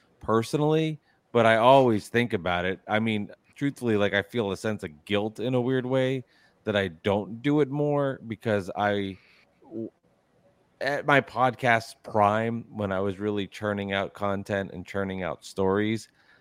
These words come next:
I thought personally I had something really awesome. So part of me feels a sense of guilt that I haven't done it as much, and I've done more of the basketball thing that's been on my plate, and it has been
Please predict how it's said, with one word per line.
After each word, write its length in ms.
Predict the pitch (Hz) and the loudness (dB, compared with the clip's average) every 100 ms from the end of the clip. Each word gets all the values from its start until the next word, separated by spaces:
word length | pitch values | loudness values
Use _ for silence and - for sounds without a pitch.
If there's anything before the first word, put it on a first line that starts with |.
| _ - | _ 2
I 180 | 110 123 | 6 6
thought 300 | - 107 - | 8 4 4
personally 680 | 113 110 107 113 113 110 - _ | 2 2 2 0 2 2 -4 _
I 120 | 95 92 | 0 2
had 240 | 98 95 | 2 0
something 300 | 101 95 95 | -6 -4 -4
really 300 | 95 95 92 | -2 -2 0
awesome. 580 | 82 101 - 123 120 120 _ _ _ | 0 -2 -2 -4 -4 -8 _ _ _
So 120 | - | -10
part 260 | 107 131 131 | 0 6 6
of 60 | 120 | 6
me 140 | 117 | 0
feels 280 | - 113 101 | 0 0 0
a 80 | 95 | -2
sense 320 | 110 101 98 | -2 -4 -6
of 160 | 80 | -10
guilt 360 | 82 104 104 - _ | -4 -2 -2 -8 _
that 180 | 92 101 - | -4 -2 0
I 120 | 98 | 0
haven't 400 | 98 95 92 - _ _ _ _ _ - 95 | 0 -4 -8 -12 _ _ _ _ _ -20 -8
done 240 | 120 110 123 | 4 4 6
it 120 | 131 | 4
as 180 | 135 127 | 2 2
much, 360 | 135 135 131 107 | 4 4 2 0
and 120 | 107 | 0
I've 120 | 92 | 2
done 180 | 110 104 | 2 2
more 160 | 98 92 | 0 -2
of 80 | |
the 80 | 90 | -4
basketball 680 | 78 101 117 - 131 117 117 | 2 4 4 0 -2 2 2
thing 340 | - 123 117 113 | 2 0 0 -2
that's 180 | 110 | -6
been 220 | - 120 113 | -2 0 2
on 100 | 107 | 0
my 140 | 104 | -2
plate, 520 | - - 113 107 101 | -4 -2 0 0 -2
and 80 | 98 | -6
it 40 | |
has 120 | 95 90 | -8 -6
been 300 | 98 92 | -6 -6